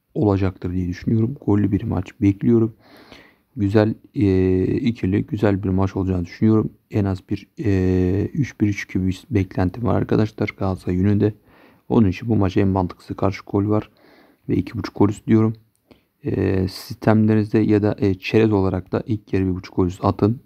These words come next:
Maçın seyrini izleyin arkadaşlar. Ve Depin bir gol arkadaşlar. Yani tercihimiz, tercihimizi şöyle söyleyeyim. Tercihimiz arkadaşlar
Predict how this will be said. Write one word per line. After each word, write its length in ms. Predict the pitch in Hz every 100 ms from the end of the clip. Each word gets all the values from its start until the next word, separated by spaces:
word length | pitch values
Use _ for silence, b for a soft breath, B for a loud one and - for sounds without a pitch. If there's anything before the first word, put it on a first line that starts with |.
| _ _
Maçın 340 | 113 95 - -
seyrini 420 | - 101 92 90 123
izleyin 360 | 101 95 104
arkadaşlar. 600 | 107 104 104 101 - 98 - b b b b -
Ve 200 | 110 110
Depin 380 | 107 - 101 104
bir 80 | 95
gol 160 | 92
arkadaşlar. 560 | 92 90 92 87 - 87
Yani 320 | - 95 98
tercihimiz, 720 | - 120 113 120 120 120 - - _ _ _ _ _ _ -
tercihimizi 560 | - 110 107 110 104 107
şöyle 320 | - 107 98
söyleyeyim. 340 | - 98 107 - b b b b -
Tercihimiz 500 | 110 107 107 110 104
arkadaşlar 640 | 95 95 98 92 - 113